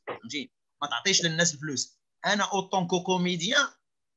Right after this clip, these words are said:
دير ليا لي صال، دير ليا واحد جوج لي صال في زاكوره، ثلاثه في ورزازات، جوج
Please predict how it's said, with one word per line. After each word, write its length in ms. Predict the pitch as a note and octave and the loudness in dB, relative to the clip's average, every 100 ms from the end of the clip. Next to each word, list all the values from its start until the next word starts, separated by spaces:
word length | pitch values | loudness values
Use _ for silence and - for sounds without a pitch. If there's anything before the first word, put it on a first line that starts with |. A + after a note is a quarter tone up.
| _ | _
دير 220 | D#3+ A#3+ | 2 4
ليا 220 | A3 A3 A3 | 4 4 4
لي 120 | G#3 | 4
صال، 400 | G#3+ D#3+ A2 - | 4 2 0 -6
دير 180 | C#3+ F3 | -4 -2
ليا 180 | E3+ F3+ | 0 0
واحد 160 | E3 | 0
جوج 200 | C3 E3+ | -2 -8
لي 60 | D#3+ | -8
صال 200 | F3 E3 | -6 -6
في 60 | B2 | -6
زاكوره، 520 | C3+ C#3+ C3+ - _ | -8 -4 -6 -6 _
ثلاثه 200 | D3 D3 | -12 -10
في 120 | A#2+ D3+ | -8 -6
ورزازات، 580 | C3 C#3+ C3 B2+ A2+ - - | -6 -6 -4 -6 -8 -12 -12
جوج 360 | B2 D3+ - | -8 -6 -6